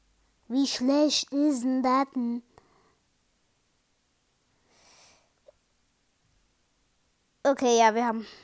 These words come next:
Hotzone. Yippie! Woo!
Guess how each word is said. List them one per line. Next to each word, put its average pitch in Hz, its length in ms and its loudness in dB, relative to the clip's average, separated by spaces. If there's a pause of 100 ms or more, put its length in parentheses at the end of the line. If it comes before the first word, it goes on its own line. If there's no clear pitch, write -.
Hotzone. 240 520 0
Yippie! 359 960 6 (100)
Woo! 453 600 12